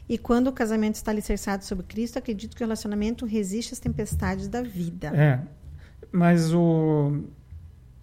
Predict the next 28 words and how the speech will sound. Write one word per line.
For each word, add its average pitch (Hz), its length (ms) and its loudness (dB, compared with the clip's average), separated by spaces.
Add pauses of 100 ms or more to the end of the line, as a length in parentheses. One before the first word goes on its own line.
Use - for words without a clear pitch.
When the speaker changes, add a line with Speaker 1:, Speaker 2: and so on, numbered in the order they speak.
(280)
Speaker 2:
o, 165 240 0
o - 20 -4
componente 160 640 6
humano 151 340 6
nos 147 160 2
relacionamentos, 139 920 0
mesmo 151 360 4
em 143 60 2
Cristo, 143 680 -2 (440)
tá 143 100 0
contaminado 147 560 4
pelo 143 200 4
pecado. 156 540 0
Então, 135 440 -2 (560)
a 143 160 2
gente 143 680 2 (100)
tem 151 160 2
que 147 80 -6
sempre 160 220 -2
tá 175 140 0
vigiando, 147 840 2 (520)
o, 165 260 0
lutando 156 400 4
contra 156 260 2
a - 20 4
nossa 143 280 0
carne, 151 680 2
porque, 143 560 0